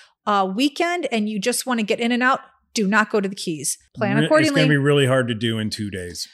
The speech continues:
Speaker 1: Yeah,
Speaker 2: Agreed.
Speaker 1: um, my friend who lives in Delray Beach kept saying to me, "Whew, you're cutting it close because it's a one-lane highway. Are you sure you wanna just go for three or four days?" She's like, "You could get stuck on the highway for many hours." I didn't get it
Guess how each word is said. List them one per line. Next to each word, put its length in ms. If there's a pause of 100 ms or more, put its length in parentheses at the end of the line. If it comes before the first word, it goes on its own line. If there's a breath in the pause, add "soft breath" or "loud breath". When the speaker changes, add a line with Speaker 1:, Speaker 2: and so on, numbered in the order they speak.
(180 soft breath)
Speaker 1:
Yeah, 240
Speaker 2:
Agreed. 140
Speaker 1:
um, 260
my 160
friend 400
who 140
lives 440
in 300
Delray 360
Beach 280
kept 180
saying 280
to 60
me, 300 (380 soft breath)
"Whew, 180
you're 160
cutting 300
it 100
close 360
because 260
it's 120
a 60
one-lane 440
highway. 400
Are 40
you 160
sure 220
you 120
wanna 200
just 240
go 180
for 200
three 280
or 60
four 240
days?" 340
She's 160
like, 180
"You 100
could 120
get 140
stuck 280
on 120
the 80
highway 480 (200 loud breath)
for 200
many 280
hours." 440 (440 soft breath)
I 120
didn't 240
get 200
it 180